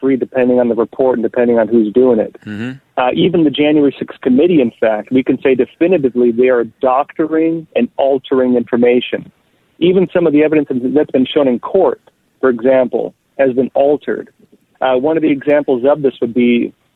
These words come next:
Speaker 1: for example, videos of individuals accused of assault, where the courtrooms are playing these videos, but they're removing the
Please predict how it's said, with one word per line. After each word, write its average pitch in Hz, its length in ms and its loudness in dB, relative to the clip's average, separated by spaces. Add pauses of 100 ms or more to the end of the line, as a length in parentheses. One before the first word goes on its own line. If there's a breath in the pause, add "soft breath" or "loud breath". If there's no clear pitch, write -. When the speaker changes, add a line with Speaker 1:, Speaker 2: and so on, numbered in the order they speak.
Speaker 1:
for 131 100 0
example, 120 720 0 (100)
videos 123 560 2
of 117 200 0
individuals 123 720 2
accused 123 440 0
of 110 80 -2
assault, 135 560 -2 (580)
where 127 140 0
the 117 60 -4
courtrooms 139 520 0
are 123 80 0
playing 127 380 0
these 117 140 0
videos, 139 420 2
but 127 120 -2
they're 123 80 0
removing 123 500 2
the 113 100 0